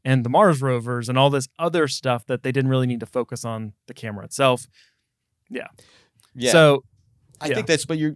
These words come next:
Speaker 2: if you mentioned the Ronin four D, I think Ronin four D now with their w-, new weird extend feature is gonna eat, like this, for example, the Sony's lunch because they're doing something for a fraction of
Speaker 1: Mm-hmm.
Speaker 2: the price as Sony's very expensive. So it, there's a lot of that going on to where you just don't know who's gonna innovate and suddenly reduce the price on something too, like a
Speaker 1: Yep.
Speaker 2: feature.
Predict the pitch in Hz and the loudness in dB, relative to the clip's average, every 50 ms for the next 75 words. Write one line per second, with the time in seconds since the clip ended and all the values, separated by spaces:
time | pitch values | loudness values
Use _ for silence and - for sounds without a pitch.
0 | _ - 143 127 - 139 143 151 160 202 202 - - 123 113 110 117 117 113 107 | _ -4 -2 0 2 2 4 4 4 2 2 2 2 2 2 4 4 4 2 2
1 | 104 95 - 113 101 95 87 101 110 104 90 92 95 113 123 120 104 104 113 113 | 0 0 -2 0 0 0 0 0 -2 0 0 0 0 0 0 0 0 0 0 0
2 | 107 101 - 104 98 92 101 107 104 95 92 92 92 92 - 101 92 90 87 98 | 0 -2 -4 -6 -6 -4 -2 -2 -2 -2 -2 -2 -2 -2 -2 -4 -4 -4 -6 -6
3 | 98 98 95 98 98 98 95 90 85 98 95 92 92 90 90 87 90 - - - | -6 -4 -2 0 0 0 -2 -4 -4 -4 -4 -2 -2 -4 -6 -6 -8 -10 -6 -4
4 | 104 104 101 - 101 - 101 92 98 92 87 85 104 95 92 95 - - 92 87 | -4 -4 -4 -6 -6 -6 -4 -4 -2 -4 -4 -6 -8 -8 -8 -8 -10 -10 -12 -10
5 | - 92 87 - - - - 95 82 90 90 85 - 87 87 - - 104 98 95 | -10 -10 -10 -12 -12 -12 -12 -12 -10 -10 -12 -12 -12 -12 -8 -6 -2 -2 -2 -2
6 | 90 82 80 - 92 98 101 92 85 - - 104 92 101 95 85 117 110 107 104 | -2 -4 -6 -2 0 0 0 0 -2 -4 -4 -4 -2 -2 0 2 4 4 4 4
7 | - - 113 104 - 107 98 90 - 92 90 82 - - 101 98 117 117 123 127 | 2 0 -2 -2 -2 -4 -6 -6 -6 -10 -10 -10 -8 -4 -4 -2 -2 -2 -2 -2
8 | 127 127 127 117 113 107 101 95 92 - - 92 - - - 95 92 87 80 90 | -4 -4 -4 -2 -2 -2 -2 -2 -4 -4 -4 -6 -6 -4 -4 -4 -6 -6 -8 -10
9 | 85 85 82 82 - - - 110 104 101 - - 90 85 82 - - 127 117 117 | -10 -10 -10 -12 -12 -8 -6 -4 -4 -4 -4 -4 -6 -6 -6 -2 0 0 0 0
10 | - - - - - - - 151 135 143 139 135 135 156 175 175 156 147 147 156 | -2 -6 -18 -20 -12 -2 2 4 4 4 4 2 0 0 -2 -2 -2 -2 -4 -4
11 | 147 151 151 151 147 147 147 147 151 147 139 127 123 117 131 113 - - 131 123 | -4 -4 -2 0 0 2 2 2 2 2 2 0 0 0 -2 -2 -2 -2 0 0
12 | 120 120 120 113 123 113 123 107 - 98 107 113 107 113 120 127 135 - 113 101 | 2 2 2 2 0 0 -2 -2 -4 -4 -4 -4 -4 -4 -4 -4 -4 -6 -6 -6
13 | - - 117 110 110 110 101 95 98 80 101 101 101 - - - - - 92 92 | -4 -4 -4 -2 -2 -4 -4 -6 -8 -8 -8 -8 -8 -6 -8 -10 -10 -8 -8 -6
14 | 101 104 - 127 120 120 - - 120 120 - - 117 104 92 - 127 135 135 110 | -4 -4 -4 -4 -6 -6 -4 -4 -6 -6 -4 -6 -8 -6 -6 -4 -2 -2 0 -2
15 | 98 - - 117 120 120 - 110 104 101 - - 127 135 139 | -2 -4 -4 0 0 0 0 -2 -6 -12 -12 -10 -10 -10 -12